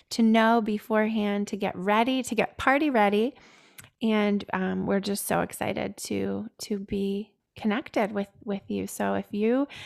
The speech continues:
have been, if you've been seeing things and you're like, "Ooh,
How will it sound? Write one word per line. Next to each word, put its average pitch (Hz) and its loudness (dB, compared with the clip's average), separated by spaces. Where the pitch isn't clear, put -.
have 226 4
been, 220 4
if 339 2
you've 440 0
been 277 6
seeing 233 4
things 190 0
and 214 4
you're 214 0
like, 202 -8
"Ooh, 294 -2